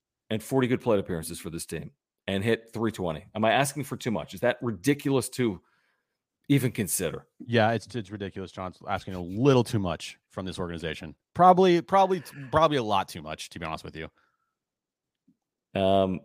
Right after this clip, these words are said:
Speaker 2: Did we read,
Speaker 1: yeah.
Speaker 2: did we read Jake's? Yeah, we read it. Okay.
Speaker 1: We did.
Speaker 2: Um,
Speaker 1: Yeah, I mean, listen, the thirty and nineteen is maybe the excuse, but it's,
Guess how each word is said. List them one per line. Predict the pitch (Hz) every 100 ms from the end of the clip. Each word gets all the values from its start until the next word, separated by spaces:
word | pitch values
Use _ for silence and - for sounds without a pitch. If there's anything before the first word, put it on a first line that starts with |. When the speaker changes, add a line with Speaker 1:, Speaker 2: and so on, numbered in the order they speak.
| _ _ _ _ _ _
Speaker 2:
Did | 123
we | 139
read, | 135 139 143
Speaker 1:
yeah. | 143
Speaker 2:
did | 117
we | 123
read | 120 127
Jake's? | 113 117 -
Yeah, | 104 82
we | 78
read | 76
it. | - 95
Okay. | 85 73 - _ _ _
Speaker 1:
We | 98 85
did. | 85
Speaker 2:
Um, | 90 87 87 85 - - _ _ _ _ _ _ _ _ _ _ _ _ _ -
Speaker 1:
Yeah, | - 165
I |
mean, | 175 180
listen, | 220 220 190 135 - _ _ - 101
the | 143 147
thirty | 135 196 208
and | 208
nineteen | 180 180 - 202
is | 190 131
maybe | 151 147
the | 135 139
excuse, | - - 127 135 226 - - - _ _ _ _ _ _ _ _ _ _ _ _ -
but | 104 139 131 - - -
it's, | 143 - -